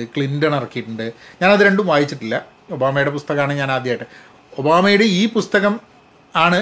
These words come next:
മറ്റു പുസ്തകങ്ങൾ ഞാൻ വായിച്ചിട്ടില്ല. എൻ്റെ അടുത്ത് ഉണ്ട്, ആ, മറ്റു പുസ്തകങ്ങൾ ഞാൻ വായിച്ചിട്ടില്ല. ഞാൻ മുമ്പേ പറഞ്ഞിട്ടുണ്ട്,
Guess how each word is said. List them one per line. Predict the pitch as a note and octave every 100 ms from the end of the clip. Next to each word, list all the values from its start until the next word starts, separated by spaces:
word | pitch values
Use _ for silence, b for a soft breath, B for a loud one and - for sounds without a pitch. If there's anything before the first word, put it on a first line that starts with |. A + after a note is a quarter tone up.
| F3+ -
മറ്റു | D3 G#3 F3+
പുസ്തകങ്ങൾ | - F3+ F3+ F3+
ഞാൻ | E3+ C3+
വായിച്ചിട്ടില്ല. | D3 D3+ D3 C3 C#3
എൻ്റെ | B2+ C#3
അടുത്ത് | C3+ C3
ഉണ്ട്, | C3 D#3+ E3 C3+ - b b b _ C3+
ആ, | A#2+ A#2 - -
മറ്റു | C#3+ C#3 A#2
പുസ്തകങ്ങൾ | - A#2+ A#2+ B2
ഞാൻ | A#2+
വായിച്ചിട്ടില്ല. | A#2 B2 C3 F#2+ G#2+ - _ _ _ _ _ _ _ - C3+
ഞാൻ | C3+ C#3+
മുമ്പേ | C#3+ E3 D3+
പറഞ്ഞിട്ടുണ്ട്, | C#3 C3+ A#2+ G#2+